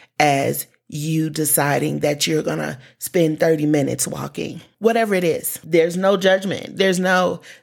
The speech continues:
there's no blueprint for this. I want you to know that you can take that, what you've let sit on the shelf, and still pray over it, and still pray for it,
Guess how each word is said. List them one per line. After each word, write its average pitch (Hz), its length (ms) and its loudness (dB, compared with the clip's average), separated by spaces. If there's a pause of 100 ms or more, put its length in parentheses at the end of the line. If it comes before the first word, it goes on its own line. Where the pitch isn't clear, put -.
there's 185 280 0
no 175 320 2
blueprint 180 640 -4 (220)
for - 220 -2
this. 156 500 -4 (100)
I 190 120 4
want 185 320 0
you 202 160 -2
to 175 80 2
know 160 520 0 (460)
that 156 320 0
you 180 120 -4
can 175 360 -4 (200)
take 190 380 -2
that, 165 380 0
what 180 340 0
you've 180 160 -4
let 170 220 0
sit 185 320 0
on 160 180 -2
the 151 80 0
shelf, - 640 -6
and 175 140 0
still 175 240 2
pray 165 260 2
over 147 280 -2
it, - 260 -12 (480)
and 160 140 0
still 170 180 4
pray 160 260 0
for 143 300 -4
it, - 240 -12